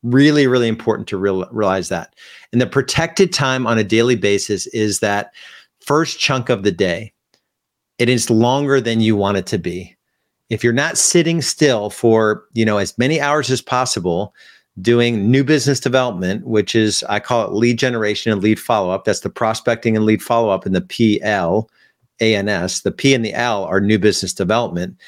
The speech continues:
That has to be, like, fifty percent of your day. Has to be. If, well, it doesn't have to be. If you wanna be financially free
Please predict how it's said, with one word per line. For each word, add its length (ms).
That 120
has 320
to 100
be, 340
like, 280
fifty 420
percent 380
of 80
your 120
day. 340
Has 300
to 120
be. 340
If, 320
well, 140
it 100
doesn't 220
have 220
to 80
be. 240
If 220
you 80
wanna 220
be 140
financially 640
free 540